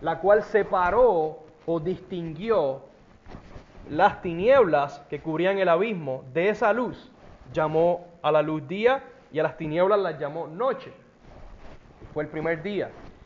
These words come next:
Así que en el verso tres al cinco, el Señor creó la luz,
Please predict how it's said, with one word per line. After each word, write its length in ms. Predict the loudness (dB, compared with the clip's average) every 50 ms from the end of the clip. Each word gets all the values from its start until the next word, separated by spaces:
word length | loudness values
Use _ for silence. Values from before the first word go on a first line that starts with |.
| -20 _ _ _ _ _ -16
Así 220 | -10 -8 -8 -2
que 400 | 2 2 2 2 -2 -8 -20 -20 -20 _ _
en 120 | -2 0 0
el 100 | 0 2
verso 300 | 2 0 -2 -2 -2 -2
tres 160 | 0 0 0
al 120 | 0 0
cinco, 640 | -2 -4 -6 -6 -6 -4 -4 -2 -4 -4 -4 -8 -14 -20 _ _ _ _ _ _
el 120 | -6 -6 -4
Señor 280 | -4 -2 -2 -2 -2
creó 220 | 0 2 4 6 6
la 100 | 6 4
luz, 400 | 4 2 -2 -4 -8 -10 -16